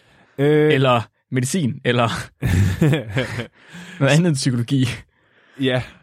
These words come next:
Speaker 1: Øh, man kan sige, i dag, der vil, der vil man måske blive mødt med den holdning, fordi i dag, der ved vi jo, at det er fordi, bare sådan noget som, som de infektionssygdomme, vi har med bakterier og virus,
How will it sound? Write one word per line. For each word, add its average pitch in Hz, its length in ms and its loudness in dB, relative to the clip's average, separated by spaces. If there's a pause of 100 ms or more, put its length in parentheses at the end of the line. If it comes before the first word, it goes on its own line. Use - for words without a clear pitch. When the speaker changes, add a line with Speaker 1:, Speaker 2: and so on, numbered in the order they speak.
(520)
Speaker 1:
Øh, 123 140 -2
man 135 140 0
kan 135 80 0
sige, 170 440 0
i 143 80 -6 (120)
dag, 175 260 2 (120)
der 143 140 0
vil, 139 420 -2
der 135 120 0
vil 135 220 -4
man 117 160 -6
måske 117 380 -2
blive 113 160 0
mødt 117 260 0
med 104 100 -4
den 101 180 -2
holdning, 98 420 -6
fordi 107 180 -4
i 110 40 2
dag, 131 200 2
der 127 80 2
ved 127 240 2
vi 95 140 0
jo, 87 160 -2
at - 280 -4
det 101 80 0
er 101 40 0
fordi, 117 420 -2 (400)
bare 120 180 2
sådan 127 160 -4
noget 113 180 2
som, 92 300 -4 (120)
som 101 260 -14 (180)
de 110 180 -6
infektionssygdomme, 110 840 -2
vi 113 60 2
har 123 220 2
med 98 140 -4
bakterier 104 440 0
og 104 100 0
virus, 143 420 0